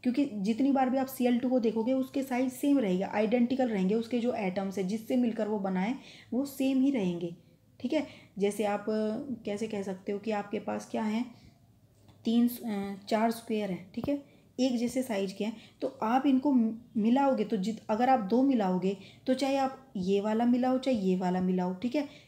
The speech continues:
सारे एक ही साइज के हैं और इनको आप मिलाओगे तो आपको सेम साइज ही मिलेगा। अब इन दोनों कॉलम में आप ये वाला रख दो, चाहे ये वाला रख दो, या ये वाला रख दो, या ये वाला, तो साइज जो है इतना ही बनेगा, इससे ज़्यादा नहीं हो सकता और इससे कम नहीं हो सकता। तो यही बोला गया है कि जो एटम्स हैं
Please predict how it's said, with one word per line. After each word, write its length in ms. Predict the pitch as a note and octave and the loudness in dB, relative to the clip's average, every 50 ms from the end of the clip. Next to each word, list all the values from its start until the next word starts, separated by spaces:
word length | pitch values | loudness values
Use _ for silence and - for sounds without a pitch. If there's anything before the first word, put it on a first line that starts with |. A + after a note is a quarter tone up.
| _ _ - - - | _ _ -12 -6 -2
सारे 240 | A3 G#3+ A3+ B3+ C4 | 0 2 2 2 2
एक 160 | B3 A3+ A3+ | 2 2 0
ही 120 | A3+ C4+ B3+ | 0 -2 -4
साइज 300 | - A#3 G#3+ A3 G#3 - | -2 0 0 0 0 0
के 120 | - A3+ | 0 0
हैं 80 | B3 C#4 | 0 0
और 220 | C#4+ B3+ B3 - - | 0 -2 -2 0 0
इनको 260 | A3+ A3+ A#3+ - C#4+ | 0 0 2 2 2
आप 160 | C#4 C4+ C4+ | 2 2 2
मिलाओगे 520 | G#3+ G3 F#3+ F#3+ G3 G#3 G#3 F#3 F#3+ G#3 A3 - - - - - | 0 0 0 0 0 0 0 0 0 -2 -2 -6 -10 -18 -8 -2
तो 60 | - B3 | 0 0
आपको 340 | A#3+ A#3 A#3 - C#4 D4 | 0 0 0 0 0 0
सेम 400 | C#4+ - - - B3 B3 C4 C4 | 0 -2 -2 -2 2 2 2 2
साइज 340 | C4 - A#3+ G#3 G#3 G#3 G3 | 2 0 -2 -2 -2 -2 -2
ही 220 | G3 F#3 A3 B3 B3+ | -2 0 2 4 4
मिलेगा। 480 | A#3+ G#3 F#3 F#3 F#3 F#3+ A3 G#3+ G3+ - - - - - - - _ _ - | 4 4 4 2 2 2 0 -2 -4 -8 -14 -20 -20 -20 -20 -20 _ _ -2
अब 200 | A#3 A3 A3 - C4 | -2 -2 -2 0 2
इन 160 | C4+ C#4 B3+ | 4 4 6
दोनों 220 | C4 B3+ A#3+ A#3+ | 6 6 4 4
कॉलम 300 | A3+ - A3 G3+ G#3 G#3 | 2 0 -2 -2 0 0
में 140 | G3+ G#3+ A#3 | 0 0 0
आप 120 | A#3 A3 - | -2 -2 -2
ये 220 | F#3 F3 F#3 F#3+ F#3+ | -2 0 2 2 2
वाला 240 | G#3+ G#3+ G#3+ A3+ | 2 0 0 0
रख 180 | A3+ A3+ G#3+ A3 | 0 -2 -4 -6
दो, 180 | F#3+ A3 G#3+ G#3 | -4 -4 -4 -4
चाहे 200 | G#3 A3 F#3+ F#3 | -4 -4 -2 -2
ये 160 | F#3 F#3+ G3+ | -2 -2 -2
वाला 180 | A3+ A3+ A3+ | -2 -2 -2
रख 160 | A3+ A3+ G#3+ G3 | -2 -2 -2 -4
दो, 180 | F#3+ G3+ G3 | -4 -4 -4
या 140 | F#3+ G3 F#3+ | -2 -2 -2
ये 220 | F#3 F#3 G3 G3+ | -2 0 0 0
वाला 240 | A3 A3+ A3+ A#3 A3+ | 0 0 0 0 -2
रख 60 | A3 | -2
दो, 140 | G#3 G3+ B3 | -4 -2 -2
या 120 | B3+ C#4+ C4 | -2 0 0
ये 200 | G3+ F#3 F#3 F3+ | 0 0 0 -2
वाला, 220 | F#3 F3+ F#3 F#3 - - - - - - - - - - - - | -2 -2 -4 -6 -6 -12 -20 -20 -20 -20 -20 -20 -20 -12 -4 0
तो 80 | C#4+ C4 | 0 0
साइज 420 | - - - G#3 G3+ A3 B3 A3 | 0 0 0 2 2 2 2 0
जो 160 | G#3+ A3+ G3+ | 0 0 0
है 200 | F3+ G3+ A#3+ B3+ A#3 | 0 0 0 0 0
इतना 280 | A#3+ - A3 A3 A3+ | -2 -2 -2 -2 0
ही 160 | G#3+ G#3 A#3 | 0 0 0
बनेगा, 280 | A3 A#3+ A3 G3+ F#3+ F#3+ | 0 0 0 0 0 0
इससे 260 | G3 G3 G3 - A#3 | 0 0 0 -2 -2
ज़्यादा 360 | F#3+ F#3 F#3+ F3 F3+ F3+ G3+ | 0 2 2 2 2 2 2
नहीं 140 | G#3+ A#3 B3 | 2 4 4
हो 80 | B3+ B3 | 2 2
सकता 260 | A#3+ B3+ B3 - B3+ | 0 -2 -2 -2 0
और 80 | A#3+ A#3 | 0 0
इससे 220 | A3 A3+ - D4+ | 0 -2 -2 -4
कम 180 | D4+ - G#3+ G3 | -2 -2 0 2
नहीं 160 | F#3 F#3 F#3 | 2 2 2
हो 60 | F3+ | 0
सकता। 280 | F3+ F3+ F3+ - F#3 F#3 | -2 -4 -8 -6 -8 -6
तो 120 | F3+ G3+ | -6 -4
यही 220 | F#3+ G#3 A3 B3 | -2 0 0 0
बोला 260 | A#3 A#3 G#3 F#3+ F#3 F#3 | 0 0 0 0 -2 -2
गया 100 | F#3+ G3 | -2 -4
है 60 | G3 | -4
कि 120 | - C4 | -2 -2
जो 180 | A#3+ C4 C4 C4 A#3+ | -2 -2 -4 -4 -4
एटम्स 460 | F#3+ F#3 F#3 A3+ A#3+ B3+ B3+ B3 A3+ | -6 -4 -2 0 0 0 0 -2 -2
हैं 240 | F#3+ F#3+ A3 C#4 | -2 -2 -2 -4